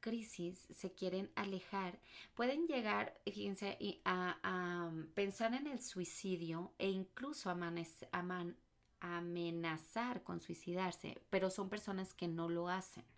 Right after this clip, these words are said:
normalmente, ¿ok? Mm, porque lo que es, es que en realidad lo que están buscando es apoyo. Entonces dicen, "Ok, voy a decir esto", ¿y qué va a pasar? Pues todo el mundo les va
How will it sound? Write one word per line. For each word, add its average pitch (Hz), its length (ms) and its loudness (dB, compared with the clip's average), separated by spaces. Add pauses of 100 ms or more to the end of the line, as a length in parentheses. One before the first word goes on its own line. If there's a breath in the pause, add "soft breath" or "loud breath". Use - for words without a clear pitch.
(360 soft breath)
normalmente, 151 920 -2 (100)
¿ok? - 180 -8 (1080 loud breath)
Mm, 196 580 0 (440)
porque 214 540 2
lo 220 220 2
que 233 100 0
es, 220 180 -4
es - 160 0
que 269 120 -4
en 269 100 -6
realidad 214 320 2
lo 226 120 -2
que 254 80 -6
están 185 220 -2
buscando 190 500 -2
es 190 200 -2
apoyo. 175 640 2 (100)
Entonces 190 400 0
dicen, 180 300 0
"Ok, 190 280 2
voy 208 140 2
a 208 100 4
decir 220 340 0
esto", 240 520 2 (440 loud breath)
¿y 180 280 -2
qué 196 120 4
va 190 100 4
a 185 60 -4
pasar? 190 280 -2
Pues - 180 -8
todo 170 140 6
el 190 60 2
mundo 214 280 4
les 156 260 -4
va 160 200 -2